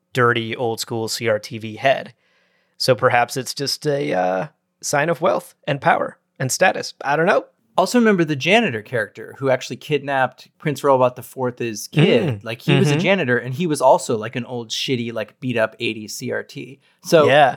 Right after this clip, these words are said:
Speaker 2: if I was gonna make a theory about your metaphor, I would make the theory that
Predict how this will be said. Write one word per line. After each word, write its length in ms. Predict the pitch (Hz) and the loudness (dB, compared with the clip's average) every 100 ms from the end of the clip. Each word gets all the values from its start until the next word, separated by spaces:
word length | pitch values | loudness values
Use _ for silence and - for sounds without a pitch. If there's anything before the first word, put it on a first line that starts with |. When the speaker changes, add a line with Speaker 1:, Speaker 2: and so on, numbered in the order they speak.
| - | -2
Speaker 2:
if 160 | 143 | 2
I 100 | 170 | 4
was 200 | 165 165 | 4 0
gonna 200 | 202 226 | 0 2
make 180 | 208 185 | 2 0
a 40 | |
theory 480 | 151 180 170 147 117 | -4 -2 2 4 2
about 260 | 110 120 117 | 0 0 0
your 100 | 120 | -4
metaphor, 400 | 120 117 - 104 | -4 -6 -6 -6
I 60 | 117 | -4
would 200 | 113 107 - | -6 -8 -4
make 260 | 123 131 | -2 -2
the 100 | 156 | -6
theory 380 | 135 139 127 120 | -6 -4 -4 -4
that 300 | 110 104 - | -4 -4 -6